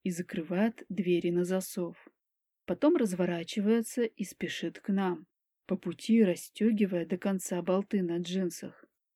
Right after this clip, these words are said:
Я это вижу, потому что Ромка уже опустил меня,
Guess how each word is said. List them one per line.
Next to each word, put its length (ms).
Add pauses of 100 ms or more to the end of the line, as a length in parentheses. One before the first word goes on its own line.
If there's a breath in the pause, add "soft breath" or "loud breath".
(180)
Я 260
это 200
вижу, 480
потому 340
что 240
Ромка 380
уже 320
опустил 680
меня, 420